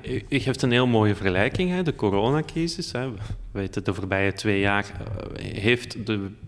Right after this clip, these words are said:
politiek misschien een beetje een stapje opzij gezet, hè, omdat het ook moest, omdat het hoogdringend was, eh, voor de wetenschap. Dit thema sleept eigenlijk al honderd jaar aan. Het komt af en toe naar boven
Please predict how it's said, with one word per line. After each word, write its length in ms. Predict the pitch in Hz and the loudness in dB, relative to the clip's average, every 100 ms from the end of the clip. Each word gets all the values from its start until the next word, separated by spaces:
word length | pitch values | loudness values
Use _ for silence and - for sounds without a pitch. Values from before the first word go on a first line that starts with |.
| - - - | -20 -20 -4
politiek 420 | 131 110 110 139 | 0 0 0 0
misschien 300 | 139 - 127 | 0 0 2
een 120 | 117 | 4
beetje 220 | 113 113 120 | 4 2 2
een 120 | 107 | 2
stapje 380 | 110 117 - 113 | 0 -4 0 -2
opzij 340 | 110 - 117 | -2 0 0
gezet, 340 | 139 170 170 - | 0 -2 -2 -6
hè, 200 | - 127 | -2 -2
omdat 460 | - 127 110 117 110 | 0 0 2 2 0
het 160 | 107 | -2
ook 160 | 104 - | -4 0
moest, 240 | 120 139 | -2 0
omdat 220 | 127 107 | 0 0
het 120 | 92 - | -2 -2
hoogdringend 580 | 92 85 90 92 123 | -2 -2 -2 0 0
was, 320 | - 165 - - | 0 -2 -2 -8
eh, 60 | - - | -12 -12
voor 300 | 107 - 202 | -2 2 2
de 80 | 101 | 2
wetenschap. 640 | 131 143 170 - 175 185 - - - - - | 0 0 0 0 0 0 -4 -12 -12 -12 -2
Dit 380 | 117 123 - | 2 2 4
thema 280 | 143 135 120 | 4 6 4
sleept 400 | 110 123 120 120 | 2 2 2 2
eigenlijk 360 | 135 131 127 113 | 0 0 0 2
al 100 | 98 | 2
honderd 500 | 95 151 156 - - | 4 6 4 2 -2
jaar 280 | 101 95 - | 0 0 -2
aan. 300 | - 101 147 294 - - - - - - - - - | -2 0 0 -2 -8 -16 -18 -18 -18 -20 -20 -20 -4
Het 160 | 131 - | -4 2
komt 240 | 160 165 | 2 4
af 160 | 156 143 | 2 2
en 80 | 156 | 2
toe 160 | 151 | 4
naar 220 | 127 104 92 | 4 2 4
boven 480 | 104 135 - 262 | 4 4 0 -4